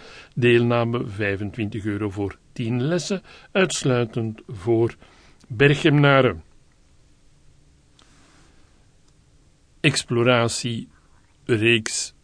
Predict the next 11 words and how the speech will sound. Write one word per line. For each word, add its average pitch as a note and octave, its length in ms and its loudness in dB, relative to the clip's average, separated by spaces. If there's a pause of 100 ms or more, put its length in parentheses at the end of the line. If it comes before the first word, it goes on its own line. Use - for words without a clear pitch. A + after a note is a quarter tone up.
(180)
Exploration B2 880 -2
du G#2+ 300 -8
Monde, F3+ 540 0 (420)
zeven B2 840 2 (1300)
februari B2 880 4
en A#2+ 200 0
achtentwintig A#2 920 -2
februari. A#2+ 720 0
Zeven A#2+ 280 0
februari A#2 560 -4
Colombia, A#2+ 600 2